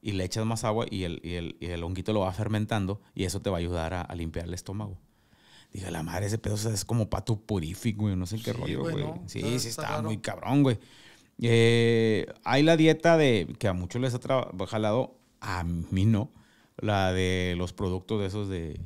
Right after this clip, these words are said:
Speaker 1: hierbas.
Speaker 2: Sí.
Speaker 1: Sí, sí.
Speaker 2: ¿De
Speaker 1: Este,
Speaker 2: Herbalife?
Speaker 1: sí.
Speaker 2: Ok.
Speaker 1: Que al, al contrario, a mí me hicieron daño.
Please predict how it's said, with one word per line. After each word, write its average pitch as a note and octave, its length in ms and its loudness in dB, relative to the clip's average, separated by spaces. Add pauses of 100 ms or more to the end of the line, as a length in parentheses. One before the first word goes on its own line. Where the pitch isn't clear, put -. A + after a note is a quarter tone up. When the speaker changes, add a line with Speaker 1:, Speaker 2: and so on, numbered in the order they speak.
Speaker 1:
hierbas. G#2+ 460 0 (200)
Speaker 2:
Sí. C#3 280 -8 (260)
Speaker 1:
Sí, G#2 80 -12
sí. F2+ 220 -8 (240)
Speaker 2:
¿De C3+ 300 -4
Speaker 1:
Este, D3+ 120 -8
Speaker 2:
Herbalife? D#3 420 -4 (140)
Speaker 1:
sí. - 300 -8 (240)
Speaker 2:
Ok. A#2 200 -8 (340)
Speaker 1:
Que - 80 -2
al, F#2+ 160 0
al G2 360 -4
contrario, D#3 300 0
a E3 40 2
mí B2+ 100 2
me B2 100 0
hicieron - 260 -6
daño. C#3 160 -6